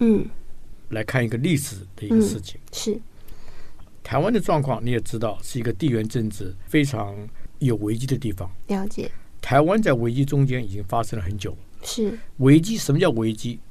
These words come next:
Speaker 1: 嗯。
Speaker 2: 就这状况，你只要稍微出了一点错误，
Speaker 1: 嗯。
Speaker 2: 你就失控。
Speaker 1: 嗯哼。
Speaker 2: 这叫危机。
Speaker 1: 是。
Speaker 2: 好，所以危机处理的时候，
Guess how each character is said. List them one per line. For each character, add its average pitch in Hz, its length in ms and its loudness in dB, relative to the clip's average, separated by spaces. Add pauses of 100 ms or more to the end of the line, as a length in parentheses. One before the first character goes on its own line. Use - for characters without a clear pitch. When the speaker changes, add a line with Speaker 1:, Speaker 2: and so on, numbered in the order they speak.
(280)
Speaker 1:
嗯。 247 80 0
Speaker 2:
就 220 80 6
这 196 160 2
状 247 260 0
况， 147 280 -2
你 135 120 4
只 139 140 2
要 123 60 4
稍 170 180 2
微 170 140 4
出 - 180 0
了 165 60 4
一 143 40 4
点 113 140 2
错 127 240 0
误， 107 240 -2
Speaker 1:
嗯。 226 300 0 (800)
Speaker 2:
你 120 80 0
就 120 100 2
失 - 160 0
控。 98 160 -4 (920)
Speaker 1:
嗯 208 180 4
哼。 220 320 4
Speaker 2:
这 135 120 4
叫 110 80 4
危 101 180 -4
机。 - 220 -8 (100)
Speaker 1:
是。 - 300 -4
Speaker 2:
好， - 240 -6 (440)
所 - 140 6
以 147 60 10
危 139 180 10
机 214 140 4
处 277 220 4
理 127 100 4
的 101 100 0
时 95 180 -2
候， 98 220 -2